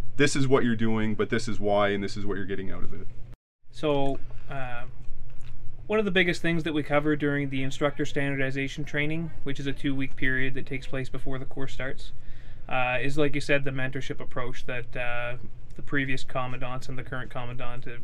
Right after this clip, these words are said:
Speaker 2: has really reinforced. And it's about, uh, understanding what the standard is for the task that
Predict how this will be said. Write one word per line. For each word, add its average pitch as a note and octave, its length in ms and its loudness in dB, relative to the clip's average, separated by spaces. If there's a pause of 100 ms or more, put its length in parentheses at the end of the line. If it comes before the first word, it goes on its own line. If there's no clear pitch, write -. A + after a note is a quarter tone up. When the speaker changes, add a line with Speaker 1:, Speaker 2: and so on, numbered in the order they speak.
Speaker 2:
has B2+ 160 -8
really B2 240 -2
reinforced. B2+ 560 -2 (680)
And E3 120 2
it's - 120 2
about, E3 500 2 (200)
uh, B2+ 360 -2
understanding F3+ 640 0
what D#3 160 -2
the D3 80 -4
standard D3 480 0
is C#3+ 200 0
for D3 160 4
the B2 80 -2
task C3 440 -2 (100)
that B2 160 -2